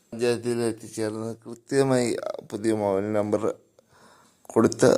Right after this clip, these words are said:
അപേക്ഷി-, വീണ്ടും പെൻഷൻ അപേക്ഷിക്കാവുന്നതാണ്. മൊബൈൽ വഴി ഇനി വേരിഫിക്കേഷനൊക്കെ ചെയ്യാവുന്ന ഒരു സാഹചര്യത്തിലേക്ക് പെൻഷൻ പോയിക്കൊണ്ടിരിക്കുകയാണ്. അത് മാത്രമല്ല, ഫോണിലേക്ക് വിവിധ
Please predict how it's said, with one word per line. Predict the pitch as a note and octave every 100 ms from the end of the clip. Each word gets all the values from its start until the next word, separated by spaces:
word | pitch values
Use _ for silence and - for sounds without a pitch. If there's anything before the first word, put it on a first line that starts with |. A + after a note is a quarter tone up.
| - -
അപേക്ഷി-, | G2+ A2+ A2 - - B1 G#2
വീണ്ടും | A2 A2 A#2 A2 - - _ -
പെൻഷൻ | G2+ G#2 G#2 F#2+ - -
അപേക്ഷിക്കാവുന്നതാണ്. | E2+ F#2+ G#2 - - F2 F2 D#2+ F#2 F#2+ D2 G#1 G1+ _ _ _ - - - - _ _ _ _
മൊബൈൽ | A#2 A#2+ B2+ B2+
വഴി | A2+ A#2 B1+
ഇനി | G#2 B2 A2+
വേരിഫിക്കേഷനൊക്കെ | A2 A2 A#2 A#2 - A#2 A#2+ A2 G#2+
ചെയ്യാവുന്ന | G#2+ A2 G#2+ G#2+ A2+ G#2+ - -
ഒരു | G#2+ G#2+
സാഹചര്യത്തിലേക്ക് | F2+ G2+ G2+ G#2+ G2+ - A2+ G#2+ G2 G2 G#2
പെൻഷൻ | F#2 F2+ G2+ E2+
പോയിക്കൊണ്ടിരിക്കുകയാണ്. | F2 D2 G2 G2 F#2+ G#2 - F2+ F2 D2+ - -
അത് | - G#2+
മാത്രമല്ല, | G2+ - G2+ A2 G2+ - - -
ഫോണിലേക്ക് | B2 B2+ A#2+ A#2+ C3 C#3+ - F#2
വിവിധ | A#2 A#2 A#2